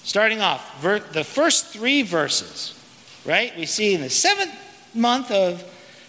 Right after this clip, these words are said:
came, the Israelites settled in their towns. The people assembled together as one in Jerusalem. And then you have, uh, Jeshua, as the E S V says, and Joshua,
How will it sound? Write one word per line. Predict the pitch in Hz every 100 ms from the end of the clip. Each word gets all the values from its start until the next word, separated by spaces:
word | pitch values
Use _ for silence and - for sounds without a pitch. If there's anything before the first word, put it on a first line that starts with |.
| -
came, | - 220 247 240
the | 208
Israelites | 208 214 220 233 247
settled | - 180 180 220 220
in |
their | 240 262
towns. | - 185 160 175 202
The | 180
people | 214 220 247
assembled | 220 - 208 226 226
together | 226 185 170 180
as | 160 147
one | 131 123 220 214 175 214
in | 175
Jerusalem. | 175 190 226 233 160 120 - - - - - - - - - - - - - - - - -
And | 180 202
then | 196 202 254 240
you | 170 175
have, | 170 170 160 156 -
uh, | 147 143 143 - - - - -
Jeshua, | - 208 - 202 170 208
as | 208 160 156
the | 160 175
E |
S | 165 -
V | 156
says, | 143 139 135 185
and | 185
Joshua, | 127 147 165 185 165 135 143